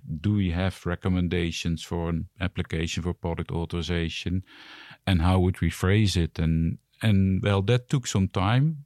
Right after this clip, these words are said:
Uh, so the first, uh, let's say, drafts which came to us, we didn't manage to adopt them in one meeting. But, uh, as we gained more and more experienced, we, we, yeah, we, we, it became, let's say, uh, more easy for the committee.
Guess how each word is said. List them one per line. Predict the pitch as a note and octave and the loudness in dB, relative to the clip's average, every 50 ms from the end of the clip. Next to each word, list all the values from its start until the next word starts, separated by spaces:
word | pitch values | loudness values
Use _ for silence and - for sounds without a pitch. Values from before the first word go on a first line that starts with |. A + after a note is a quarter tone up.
| - A2 | -4 -2
Uh, | F#2 F2+ F2 F2+ | 0 0 0 -2
so | - - - F2+ | -4 -2 -2 -2
the | E2+ F2 | -2 -2
first, | - - - A#2+ C3 B2+ - - - - | -2 0 0 0 0 0 -2 -4 -6 -4
uh, | E2 E2 E2 D#2+ D#2+ D#2+ D#2 - _ - - - - - - - - - | -2 -2 0 0 0 -2 -4 -6 _ -20 -20 -20 -20 -20 -20 -10 -6 -4
let's | F2+ - - | -4 -2 0
say, | - F2+ E2 | 0 0 0
drafts | D#2 - F2+ F2 F2+ F#2 F2+ F2 - - | 0 -2 0 0 0 0 0 -2 -4 -6
which | E2 - - - | -6 -6 -6 -4
came | - F#2 E2+ E2 | -2 0 0 0
to | D#2+ - F2 F2 F2+ | -2 -2 -2 -2 -2
us, | F#2 F2+ - - - | -2 -4 -4 -4 -4
we | F2 | -4
didn't | D2 - F2+ D#2+ - - D#2+ | -2 -2 -2 -2 -2 -2 0
manage | D#2+ F2 G2 A2 B2 B2 A#2+ - - - | 0 0 2 2 0 0 -2 -4 -8 -6
to | - G2 F2+ | -4 -4 -4
adopt | F2 E2+ E2+ F#2 F#2 - - | -4 -4 -4 -4 -6 -6 -6
them | - F2 F2 - | -4 -4 -2 -2
in | F2+ F2+ F2+ | -2 -2 0
one | F2+ E2+ D#2+ D#2+ E2 | 0 0 0 0 0
meeting. | F2+ G2+ A2 A2+ - A2+ G#2+ A2 A2+ A2 - _ - - - - - - _ _ | 2 0 0 0 0 -2 0 0 0 -2 -6 _ -20 -20 -20 -20 -20 -20 _ _
But, | - G#2+ G2+ - - | -2 -2 -2 0 0
uh, | G#2+ A2 - - | 2 2 2 2
as | A#2 - - | 0 2 2
we | A#2+ A2+ G2+ | 2 2 2
gained | - A#2 A2+ A2 G#2+ G#2+ | 2 2 2 2 4 4
more | G#2+ A#2 A2+ G#2+ | 4 4 4 4
and | G#2+ G#2+ | 4 4
more | G#2+ G#2 G2 G2 | 4 2 2 0
experienced, | F2+ - - - - A2+ G#2+ G#2 G2 F#2+ F#2+ F#2+ F#2 - - - | -2 -4 -6 -4 -2 0 0 0 0 0 0 0 0 -2 -4 -4
we, | - G2 F#2 F2+ F2 | -2 -2 0 0 0
we, | F2 F2 E2+ - - - - | 0 0 -2 -2 -4 -2 0
yeah, | G2 G2 D#2+ C#2+ C#2+ - - - | 2 2 2 2 -2 -4 -8 -8
we, | - - _ _ _ | -10 -10 _ _ _
we, | - E2+ E2 - | -2 -2 -2 0
it | - F#2 F2 D#2+ | -2 -2 0 -2
became, | - - - F#2 F2+ E2 | -2 0 2 2 4 4
let's | E2+ E2 E2 - - - | 2 2 0 -2 -4 -4
say, | - E2+ D#2+ D#2+ D#2+ D#2+ D#2+ | -2 -2 0 0 0 -2 -2
uh, | D#2 | 0
more | E2 E2+ F2 F2 - | 0 0 0 0 0
easy | - G#2 A#2 A2 G2+ G#2 | 0 2 2 2 0 -2
for | G2+ - - G2 F#2 | -2 -2 -2 -4 -2
the | G2 F#2+ | -4 -4
committee. | - - F#2+ F#2 F#2 F2 - - F#2 F2+ F#2 | -4 -2 0 0 0 -2 -2 -4 -4 -4 -4